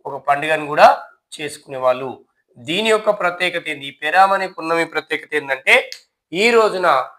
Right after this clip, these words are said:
ప్రజలు ఖచ్చితంగా పన్నులు చెల్లించేవారు. ప్రజలు పన్నులు చెంచి-, చెల్లించేది ఏ రోజు అంటే, పెరామణి పున్నమి రోజున. ఇక్కడ ఉన్నటువంటి, ఈ రాజ్యంలో ఉన్నటువంటి ప్రజలందరూ కూడా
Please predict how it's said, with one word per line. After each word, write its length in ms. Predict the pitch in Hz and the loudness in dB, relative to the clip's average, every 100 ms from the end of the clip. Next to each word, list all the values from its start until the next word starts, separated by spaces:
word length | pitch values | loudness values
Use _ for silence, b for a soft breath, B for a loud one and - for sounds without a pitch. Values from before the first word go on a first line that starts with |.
| _ _ | _ _
ప్రజలు 580 | 170 185 220 185 135 - _ _ | 2 4 2 0 -4 -10 _ _
ఖచ్చితంగా 840 | 170 - 208 214 208 156 127 - - - | -2 -2 -2 0 6 6 6 0 -14 0
పన్నులు 320 | 160 185 202 | 2 2 -2
చెల్లించేవారు. 1000 | 196 180 151 143 147 139 127 143 139 117 - _ _ | -4 -4 -6 -4 -2 4 4 4 -4 -8 -16 _ _
ప్రజలు 300 | 160 185 233 | 0 2 2
పన్నులు 360 | 233 180 175 214 | 0 -2 -2 -6
చెంచి-, 380 | 190 185 180 185 175 | -4 -6 -8 -14 -6
చెల్లించేది 500 | 175 190 185 185 170 | -4 -4 -4 -2 -2
ఏ 160 | 156 | -2
రోజు 240 | 170 185 170 | 0 0 0
అంటే, 460 | 160 233 277 - _ _ _ | 2 6 4 4 _ _ _
పెరామణి 500 | 160 180 214 208 196 | 4 8 10 10 4
పున్నమి 420 | 185 175 156 156 | -2 -6 -4 -2
రోజున. 520 | 151 147 160 190 139 135 - _ _ 165 | -2 -2 2 6 6 4 -6 _ _ -6
ఇక్కడ 240 | 160 185 | -2 0
ఉన్నటువంటి, 480 | 190 220 214 214 196 | 2 2 2 0 0
ఈ 100 | 180 | 4
రాజ్యంలో 560 | 151 160 170 208 202 | 6 6 6 -2 0
ఉన్నటువంటి 500 | 196 185 180 170 160 | 0 0 -2 -4 -8
ప్రజలందరూ 760 | 156 _ 147 160 185 165 160 170 | -12 _ -2 2 2 2 2 0
కూడా 540 | 147 147 151 139 123 | 0 2 8 8 6